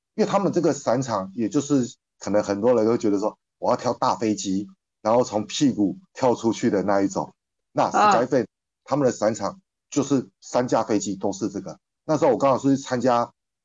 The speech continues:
Speaker 1: 呃，Victor 他他们这个基地办的 boogie。那我觉得
Speaker 2: 你说 Vector Festival，对吗？
Speaker 1: 呃，就是我们的伞包V三的这个厂商。
Speaker 2: 对，对，对，对，对，对。
Speaker 1: 对，因为他每一年都有办 boogie，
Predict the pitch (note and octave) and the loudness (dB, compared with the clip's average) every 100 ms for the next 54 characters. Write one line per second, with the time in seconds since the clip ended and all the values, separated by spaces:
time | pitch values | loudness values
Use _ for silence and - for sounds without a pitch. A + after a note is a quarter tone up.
0 | _ G#2 G2+ A#2+ C#3+ C#3 B2 G2 F#2+ A2+ | _ 0 0 2 2 2 -2 -2 0 0
1 | A#2 A2+ G2 G2 - - G#2+ G#2+ - A#2 | 0 0 -2 -4 -10 -4 -2 -2 -2 -2
2 | A#2 G2 G#2+ F#2+ - G2 F#2 F#2+ D#2+ _ | -2 0 -2 -2 -6 -6 -6 -8 -10 _
3 | _ _ _ _ D#3 C#3 - - G#3 A3+ | _ _ _ _ -4 -2 -4 -6 0 2
4 | A3+ D4 D4 C4 E4 - E4+ C#4+ C#4+ C4+ | 4 4 4 4 2 2 2 4 4 2
5 | D4+ - A3 F#3+ D#3 - _ _ _ C4 | 2 0 2 2 2 -2 _ _ _ 0
6 | G#3+ D#3+ D#3+ - _ - B2+ A#2+ A#2 A#2 | 2 -2 -4 -14 _ -2 2 4 4 0
7 | _ _ G3 G#3 E3 A#2 A#2+ C#3 - G#2 | _ _ 0 4 4 4 2 2 0 0
8 | A#2 C3 C#3 C#3+ C3+ C3+ A2 A#2 A2 - | 2 2 2 2 2 0 0 -2 -4 -6
9 | F2 G2+ F#2+ - _ _ C4+ B3+ B3+ A#3 | -6 -6 -6 -10 _ _ 0 4 2 2
10 | A#3 A3+ A#3+ A#3 A3 F3+ F#3 - - A3+ | 0 4 2 2 2 2 0 -6 0 2
11 | D#3+ - _ _ _ - E3 G#3 F#3 A#2+ | 2 -6 _ _ _ -4 0 2 2 0
12 | F3+ E3 B2 A#2 C#3 G#2+ C3+ A#2 - A2+ | 2 2 2 2 2 2 2 -2 0 -4
13 | G#2+ G2 | -2 -6